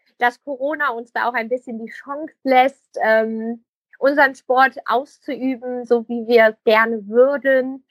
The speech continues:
Auch, wir nehmen auch Einschränkungen in Kauf, aber dass man sich auf jeden Fall in der Halle treffen kann,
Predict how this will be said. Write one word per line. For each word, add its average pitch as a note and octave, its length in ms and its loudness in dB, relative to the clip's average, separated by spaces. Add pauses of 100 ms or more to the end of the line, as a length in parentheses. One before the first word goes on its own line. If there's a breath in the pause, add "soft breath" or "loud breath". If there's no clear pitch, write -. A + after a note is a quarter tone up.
(300 soft breath)
Auch, B3+ 200 2 (160)
wir A#3+ 120 4
nehmen C4+ 220 2
auch C4+ 140 2
Einschränkungen B3+ 720 -4
in A#3 80 -8
Kauf, C#4 380 2
aber A3+ 280 2
dass A3+ 160 -6
man A3 200 -6
sich A3+ 180 -4
auf A3 100 -2
jeden A#3 280 -4
Fall G#3 200 -2
in A3 120 -8
der B3+ 120 -4
Halle B3 240 0
treffen A3 380 -2
kann, G#3+ 320 0